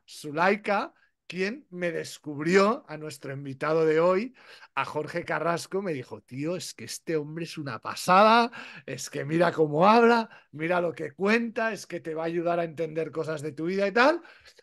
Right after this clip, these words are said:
Y la verdad es que su Instagram, que por supuesto os recomiendo y que os, os dejo en la descripción,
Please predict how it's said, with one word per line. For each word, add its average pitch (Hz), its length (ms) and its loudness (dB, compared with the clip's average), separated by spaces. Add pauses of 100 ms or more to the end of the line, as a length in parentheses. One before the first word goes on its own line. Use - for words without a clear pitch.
(120)
Y 143 100 -2
la 123 140 -4
verdad 110 420 -6
es 139 200 -8
que 127 380 -8
su 123 180 -12
Instagram, 127 720 -4
que 127 140 -10
por 110 200 -10
supuesto 117 680 -6
os 120 120 -4
recomiendo 120 600 -4
y 107 80 -6
que 113 120 -6
os, 101 200 -6
os 117 160 -2
dejo 117 260 0
en 127 80 2
la 127 120 2
descripción, 123 720 -2